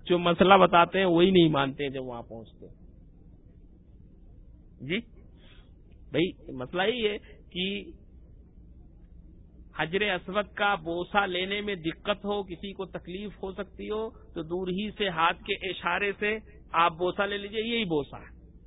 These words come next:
آپ جا کے وہاں بھیڑ میں تکلیف مت پہنچائیں۔ مگر جب آدمی وہاں جاتا ہے تو اپنا ہی بتایا ہوا مسئلہ بھول جاتا ہے، سوچتا ہے معلوم نہیں زندگی میں پھر آنے کو ملے گا کہ نہیں ملے گا۔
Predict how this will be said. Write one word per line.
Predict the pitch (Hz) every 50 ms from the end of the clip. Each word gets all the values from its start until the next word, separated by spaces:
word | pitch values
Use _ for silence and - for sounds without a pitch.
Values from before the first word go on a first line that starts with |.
| - - - - - -
آپ | 160 170 165 151 156
جا | 185 170
کے | 185 - 208
وہاں | 202 190 185 185 190
بھیڑ | 175 151 151 175 196 196
میں | 190 196 208 208 208 185 - - - - -
تکلیف | 170 - 190 190 190 -
مت | 196 208 190 -
پہنچائیں۔ | 180 170 165 - 143 120 95 - - - - - - - - - - - - - - - - - - - - - - - - - - - - - - - - - - - - 123
مگر | 120 143 156 156 151 123 110 - - - - - -
جب | 147 143
آدمی | 135 143 139 143 147 151 165 160
وہاں | 147 139 117 143 135
جاتا | 120 113 120 117 123 - 175 180 156 143
ہے | 151 160
تو | 156 127 123
اپنا | 113 107 - 135 135 131
ہی | 131 - 208 220
بتایا | 190 - - 147 139 131 127
ہوا | 135 139 131 120
مسئلہ | 131 127 - 127 120
بھول | 117 123 123 120 113
جاتا | 110 113 113 113 - 107
ہے، | - - - - - - - - - - - - - - - - -
سوچتا | 135 135 131 - - 190 190
ہے | 214 208
معلوم | 190 156 143 151 165 185 202
نہیں | 214 220 226 220
زندگی | 185 170 180 165 165 165 170 175 202 214
میں | 233 233 214
پھر | - - 269 254
آنے | 214 185 185 214 240 240
کو | 240 240 233
ملے | 214 185 170 175 196 240 226
گا | 349 277 254
کہ | 247 254 233
نہیں | 226 214 220 254
ملے | 254 233 233 247 233 202 240
گا۔ | 269 247